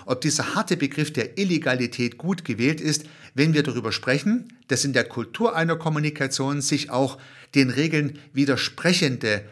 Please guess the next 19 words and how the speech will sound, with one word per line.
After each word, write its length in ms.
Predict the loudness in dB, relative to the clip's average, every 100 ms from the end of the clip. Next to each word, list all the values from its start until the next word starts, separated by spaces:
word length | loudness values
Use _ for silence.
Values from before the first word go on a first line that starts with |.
| -20 _
Kommunikationen 1080 | -2 2 2 2 -2 0 0 0 2 0 -4 -6
und 240 | -6 -4
Handlungen 460 | -4 -4 -2 -4 -4
etablieren. 720 | -6 -6 -4 -4 -4 -6 -10 _ _ _ _ _ _ _ _ _ -20 -20 -20 -20 -2
Dieses 300 | 4 6 4
Bild 260 | 6 4 4 -6 -2
soll 240 | 4 6
im 120 | 6
Weiteren 360 | 6 6 6 4
etwas 360 | 2 2 2
detaillierter 520 | 6 4 4 4 2 2
beleuchtet 480 | 2 2 2 0
werden 380 | 4 4 4 2 -2 -14 -20 2
und 280 | 6 6 4 -8 -20 0
die 340 | 2 2 -2 -12 -20 _ _ -20 4
unkompatiblen, 960 | 6 6 6 0 2 0 2 -2 0 -2
die 220 | -2 2
illegalen 460 | 4 4 4 0 0
Geschichten 540 | -2 0 -2 0 0